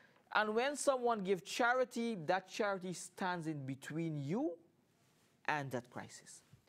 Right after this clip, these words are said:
Meaning that it, it, it extracts the crisis of someone's life. So if someone is going through a hard time in their life,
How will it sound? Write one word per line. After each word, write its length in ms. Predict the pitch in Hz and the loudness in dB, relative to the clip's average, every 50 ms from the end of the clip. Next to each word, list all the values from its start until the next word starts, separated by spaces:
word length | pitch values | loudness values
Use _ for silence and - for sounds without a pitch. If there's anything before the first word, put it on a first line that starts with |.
| _ - | _ -2
Meaning 220 | 156 190 214 220 | -2 0 2 2
that 180 | 214 208 196 190 | 2 2 2 0
it, 120 | 185 175 - - | -2 -4 -6 -8
it, 200 | - 214 202 180 - - - - - _ | -4 -2 -2 -2 -4 -10 -18 -20 -2 _
it 160 | 196 208 208 - - | 2 2 2 0 -2
extracts 800 | 202 - - - - - - - - - - 269 277 277 294 - - | -2 -2 0 -2 -4 -4 -4 -4 -6 -4 2 4 4 4 4 0 -4
the 100 | 202 220 | -6 -6
crisis 580 | 180 - - - 220 220 220 - - 247 226 - | -6 -2 -2 0 0 0 0 0 -2 -2 0 0
of 160 | 202 170 - | 0 -2 -2
someone's 480 | - - 185 165 147 139 127 123 - - | -2 -2 -2 -2 -2 -4 -6 -6 -8 -10
life. 300 | - - - - - - _ _ _ _ _ _ _ _ - - - - - - _ - _ | -10 -12 -12 -16 -20 -20 _ _ _ _ _ _ _ _ -20 -20 -20 -20 -20 -20 _ -20 _
So 120 | - - 220 | 2 2 2
if 120 | 247 233 | 2 4
someone 300 | 240 285 277 269 269 262 | 2 0 2 2 2 2
is 80 | 254 220 | 0 2
going 200 | 185 220 220 208 | 0 0 0 0
through 160 | - 226 220 | -2 -2 0
a 120 | 208 190 165 | 0 0 0
hard 320 | 147 165 170 180 185 - | 0 2 2 2 2 0
time 240 | - 180 170 156 147 | -2 -4 -4 -4 -6
in 80 | 139 | -6
their 140 | 127 127 117 | -6 -6 -6
life, 300 | 101 104 113 180 - - | -6 -6 -8 -8 -10 -14